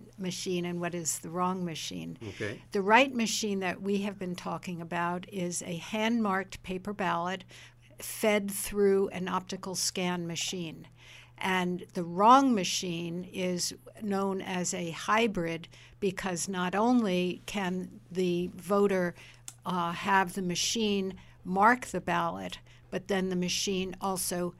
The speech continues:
Speaker 1: tabulates the ballot. So as soon as you have both, uh,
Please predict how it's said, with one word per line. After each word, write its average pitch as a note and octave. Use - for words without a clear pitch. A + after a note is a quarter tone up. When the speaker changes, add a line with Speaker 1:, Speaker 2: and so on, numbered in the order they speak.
Speaker 1:
tabulates F#3
the E3+
ballot. E3+
So F#3
as F3+
soon B3
as A3+
you F#3+
have F#3
both, G#3
uh, F3+